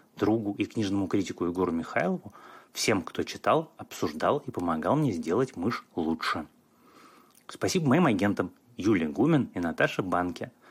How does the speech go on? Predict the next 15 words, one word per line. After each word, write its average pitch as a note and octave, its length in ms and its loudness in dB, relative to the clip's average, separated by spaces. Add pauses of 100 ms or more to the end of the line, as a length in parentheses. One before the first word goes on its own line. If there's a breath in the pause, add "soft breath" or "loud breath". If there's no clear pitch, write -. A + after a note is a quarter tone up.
(140 soft breath)
за G2+ 120 0
поддержку G#2+ 640 0
и - 100 -6
за G2+ 140 2
то, A#2+ 140 2
что A#2 180 0
у G#2 60 4
«Мыши» G#2+ 400 2
есть G2 280 -2
теперь - 260 -4
дом. D2+ 320 -4 (920 loud breath)
Спасибо A#2+ 300 -2
моей A#2+ 120 6
жене A#2 240 4
Кате, F#2+ 460 -2